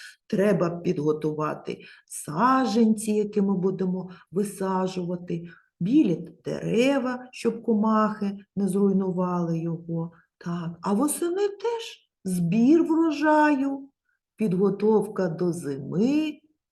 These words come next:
землі, ну і так далі. Скажіть мені, будь ласка, дітки, роздивіться, що потрібно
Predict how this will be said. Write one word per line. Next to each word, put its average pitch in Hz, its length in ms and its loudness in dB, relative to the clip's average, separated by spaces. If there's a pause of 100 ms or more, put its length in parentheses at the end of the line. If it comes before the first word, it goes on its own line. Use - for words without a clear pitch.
(420)
землі, 247 840 0 (360)
ну 311 360 0
і 277 260 -2
так 226 440 -8
далі. 170 580 -4 (1400)
Скажіть 254 540 2
мені, 180 280 2
будь 170 240 2
ласка, 175 340 0
дітки, 170 380 -2
роздивіться, 220 880 0 (240)
що 190 500 2
потрібно 240 1200 0